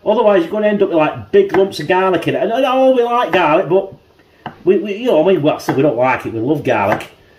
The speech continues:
but, uh, we don't like it that fucking much. God almighty, my eyes won't focus.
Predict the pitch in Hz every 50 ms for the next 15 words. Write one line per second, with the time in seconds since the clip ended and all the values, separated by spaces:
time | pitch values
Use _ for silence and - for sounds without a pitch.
0 | _ _ _ _ - 123 143 143 127 135 135 139 139 139 139 135 - - - -
1 | - _ _ _ _ _ _ _ _ _ _ _ _ _ _ _ _ _ _ _
2 | _ _ _ _ _ _ - - - - - - _ _ _ _ _ _ - 127
3 | 170 190 151 156 165 165 - - - 95 110 - - - - 117 - - 117 107
4 | 110 143 - - - - - - - - _ _ _ _ _ _ _ _ _ _
5 | _ _ _ _ - 165 180 180 156 - 107 131 151 160 - - 135 123 147 170
6 | 165 147 - 190 170 131 127 123 131 127 - 170 220 262 285 277 262 - - -
7 | -